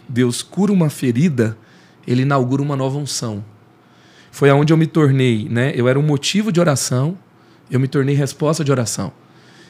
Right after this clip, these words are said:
Então, assim, eu era aquele que a mãe orava de madrugada até o dia amanhecer, na sala da casa, esperando pelo filho chegar, e abraçava o filho e falava, "Filho,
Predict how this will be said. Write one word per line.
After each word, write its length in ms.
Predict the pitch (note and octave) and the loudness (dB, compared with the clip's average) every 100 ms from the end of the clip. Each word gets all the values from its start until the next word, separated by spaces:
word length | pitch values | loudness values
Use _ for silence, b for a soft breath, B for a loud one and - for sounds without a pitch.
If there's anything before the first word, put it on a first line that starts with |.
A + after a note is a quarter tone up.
| b | b
Então, 320 | A2+ G2+ C3+ | -10 -2 0
assim, 380 | C#3 - C3+ B2 | 2 -2 -4 -2
eu 360 | A#2+ C3 C#3+ C#3 B B B | 0 2 0 -4 B B B
era 220 | B2 C3 C#3 | 0 2 2
aquele 380 | C#3 D3+ D#3+ E3+ | 2 2 4 4
que 100 | E3+ | 2
a 80 | |
mãe 240 | D3 D3 E3 | 2 2 2
orava 600 | C#3+ C3+ D3 D3 D#3 D3+ - | 2 4 4 2 -2 -4 -4
de 80 | C#3 | -2
madrugada 800 | C#3 C3+ C3 C3 C3+ C#3 C#3+ C#3+ b b | 0 2 4 6 4 4 0 -2 b b
até 260 | - - C#3+ | -12 -2 2
o 180 | D3 C3+ | 2 2
dia 200 | B2+ C#3+ | 2 2
amanhecer, 760 | C#3+ C3+ A#2+ - C3+ C#3+ D#3 D#3 | 2 0 -2 -2 0 0 -2 -4
na 120 | C3+ | -6
sala 420 | - - C#3+ D#3 | -6 2 4 6
da 100 | D3 | 4
casa, 400 | C3+ C3+ C3+ C3+ | 0 2 2 0
esperando 340 | C3+ C#3 C3+ D3 | -4 -2 -2 0
pelo 160 | D3 | -2
filho 220 | C3+ C#3+ | -2 -4
chegar, 640 | C3+ C#3 B2 B2 C3+ C#3 B B B B | -4 -6 -4 0 -2 -2 B B B B
e 300 | - B2+ B2+ | -4 0 2
abraçava 520 | C3+ C3+ C3+ - E3 E3+ | 4 2 0 4 4 4
o 80 | D3 | 0
filho 440 | - C#3+ D3 C#3+ | -4 -4 -2 -2
e 40 | |
falava, 300 | C3+ D3 C#3 C3+ | -4 -4 -4 -4
"Filho, 560 | - D3+ B2+ A#2 A#2+ | -4 -2 -2 -4 -6